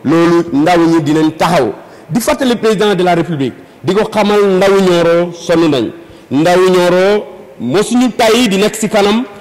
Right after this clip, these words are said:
combat bu nga xam ne ou bien élection boo xam ne mu ngi biir département, ndawu Nioro mosu ci des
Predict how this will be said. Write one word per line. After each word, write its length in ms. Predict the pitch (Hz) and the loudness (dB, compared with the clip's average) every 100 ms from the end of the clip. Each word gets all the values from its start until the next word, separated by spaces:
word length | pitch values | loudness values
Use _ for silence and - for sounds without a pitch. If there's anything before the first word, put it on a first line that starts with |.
| - | -10
combat 360 | - 208 208 190 | -4 0 2 2
bu 120 | 170 | 2
nga 80 | 233 | 0
xam 220 | 220 185 180 | 0 0 0
ne 180 | 185 185 | 0 0
ou 40 | 190 | -2
bien 100 | 185 190 | 0 0
élection 400 | 214 - 208 175 | -2 -2 -2 0
boo 240 | 180 202 | 0 -2
xam 140 | 214 214 | -2 0
ne 160 | 208 | 0
mu 120 | 196 185 | 0 0
ngi 100 | 180 | -2
biir 220 | 151 214 | -2 -2
département, 600 | 165 175 156 156 160 165 - - - | -2 -2 -2 -2 -2 -4 -8 -20 -8
ndawu 300 | 139 175 175 | -2 2 4
Nioro 260 | 170 160 151 | 4 2 2
mosu 240 | 151 - | -2 -6
ci 100 | 143 | -10
des 160 | 143 | -6